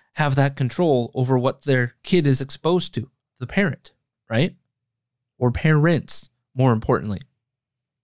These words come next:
Can you control everything that your kid sees or doesn't see at school? Eh, no. But you can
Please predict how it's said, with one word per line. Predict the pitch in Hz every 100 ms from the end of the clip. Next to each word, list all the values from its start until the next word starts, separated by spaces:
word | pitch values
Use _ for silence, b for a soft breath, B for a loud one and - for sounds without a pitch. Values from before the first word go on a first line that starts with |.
| _ _ _ _ _ _ _ _ B B
Can | - 262
you | 254
control | 226 180 185 139
everything | 127 143 156
that | 143 135
your | 127
kid | 120 127 117
sees | - 113 127 110
or |
doesn't | 90 104 120 -
see | 135 135 -
at | - 110 -
school? | - 113 123 131 b b -
Eh, | 139 - - - _ _ _ _
no. | 127 113 98 127 156 _ _ _ _ _ _ _ _ _ _ _
But | 147 180 -
you | 185
can | 180 156